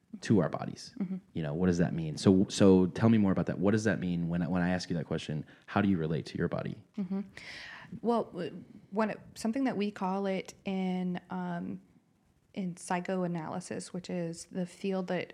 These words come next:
Speaker 2: I was trained in, is psych-, psychology and psychoanalysis. And there's, you know, a bunch of different, uh, fields that people go into, but that was the one that my school specifically really honed in on. And so they call that the true self, which you don't, which you rarely see.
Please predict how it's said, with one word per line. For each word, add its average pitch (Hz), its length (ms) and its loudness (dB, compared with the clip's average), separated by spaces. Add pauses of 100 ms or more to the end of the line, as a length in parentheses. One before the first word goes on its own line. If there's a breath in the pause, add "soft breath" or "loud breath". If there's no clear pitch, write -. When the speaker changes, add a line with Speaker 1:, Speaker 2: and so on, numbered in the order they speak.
(140)
Speaker 2:
I 175 140 -6
was 165 420 -4 (160)
trained 170 320 -4
in, 262 240 -2 (100)
is 175 300 -4
psych-, - 160 -10
psychology 175 460 -6
and 170 120 -6
psychoanalysis. 165 880 -4 (440 loud breath)
And 220 120 4
there's, 214 280 2
you 190 100 -2
know, 180 80 2
a 175 40 0
bunch 180 200 -2
of 185 80 -6
different, 175 500 -4
uh, 165 220 -4 (140)
fields 175 320 -8
that 170 180 -4 (160)
people 185 240 -6
go 165 220 -4
into, 170 300 -4
but 170 160 -8
that 160 140 -6
was 185 140 -4
the - 100 -8
one 190 200 -2
that - 100 -6
my 170 180 -6
school 165 320 -4
specifically 165 800 -8
really 175 240 -4 (100)
honed 175 280 -4
in 170 80 -4
on. 208 200 -4 (480 loud breath)
And 180 420 2
so 185 420 4 (340)
they 196 180 -2
call 220 200 0
that 220 160 -2
the 190 80 0
true 190 260 2
self, - 340 -2
which 190 120 -2
you 202 80 0
don't, 196 280 0 (140)
which 202 220 -2
you 196 140 2
rarely 185 580 0
see. 175 500 -6